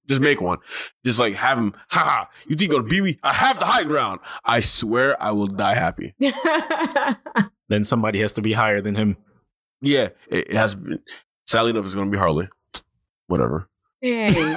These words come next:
Speaker 2: so you feel
Speaker 1: <laughs>
Speaker 2: really salty about
Speaker 1: I,
Speaker 2: this.
Speaker 1: I,
Speaker 2: Why?
Speaker 1: no, because you're, what you said
Speaker 2: Made
Speaker 1: made more
Speaker 2: sense.
Speaker 1: sense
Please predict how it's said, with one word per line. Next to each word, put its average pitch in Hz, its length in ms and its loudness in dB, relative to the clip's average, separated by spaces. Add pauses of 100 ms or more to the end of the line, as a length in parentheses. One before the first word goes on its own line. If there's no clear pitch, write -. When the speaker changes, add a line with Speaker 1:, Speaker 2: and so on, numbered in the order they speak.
Speaker 2:
so - 80 -2
you 240 160 2
feel 247 340 0
Speaker 1:
<laughs> 233 80 2
Speaker 2:
really 247 460 0
salty 190 480 0
about 160 200 0
Speaker 1:
I, 135 140 4
Speaker 2:
this. 143 100 -4
Speaker 1:
I, 196 80 -4
Speaker 2:
Why? 165 420 0 (100)
Speaker 1:
no, 151 200 0
because 131 400 -2
you're, 120 380 0 (640)
what 135 380 2
you 147 80 2
said 123 640 0 (400)
Speaker 2:
Made 135 380 0
Speaker 1:
made - 80 -
more 185 260 0
Speaker 2:
sense. - 80 -4 (540)
Speaker 1:
sense - 80 -8